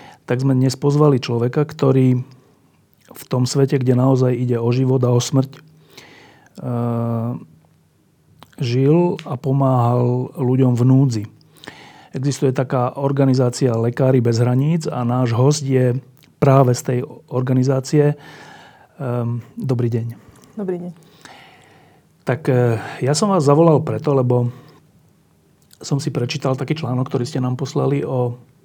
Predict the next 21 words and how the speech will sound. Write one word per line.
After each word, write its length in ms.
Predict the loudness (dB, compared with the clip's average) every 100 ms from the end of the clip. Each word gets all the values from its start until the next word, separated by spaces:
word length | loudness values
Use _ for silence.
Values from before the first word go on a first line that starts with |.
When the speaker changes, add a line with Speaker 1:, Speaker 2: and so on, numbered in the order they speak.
| _ _ _ -12
Speaker 1:
ktorý 180 | -4 0
sa 140 | 2
volal, 180 | 4 4 2
že 260 | 0 -2 -6
Deti 400 | -2 0 2 0
Mosulu, 480 | 0 0 0 -2 -4
eh, 2000 | -12 -20 -20 -20 -20 -20 -20 -20 _ _ _ _ _ _ _ _ _ -10 -8
ktorý 300 | -4 -2 0
bolo 460 | 2 4 2 0 -4 _ _ _
jednotlivých 800 | -2 0 0 -2 0 0 2 0 -2
ľuďoch, 320 | -2 -2 0 0
deťoch 360 | 0 0 -4 -6 -16 -20 -20 _ _ -20 _ -8
a 80 | -6
ich 160 | -6 -10 -20 -20 _
príbehoch 720 | -2 0 2 2 0 -2 -6 -16 _ _ -8
v 120 | 0
meste, 320 | 2 0 0 -2
ktoré 640 | -2 -2 0 2 0 -2 -8 _ _ _ _ _ _ _ _ _ -14
je 160 | -4 -2
trápené 560 | 2 4 4 2 0
vojnou. 480 | 2 0 0 -4 -10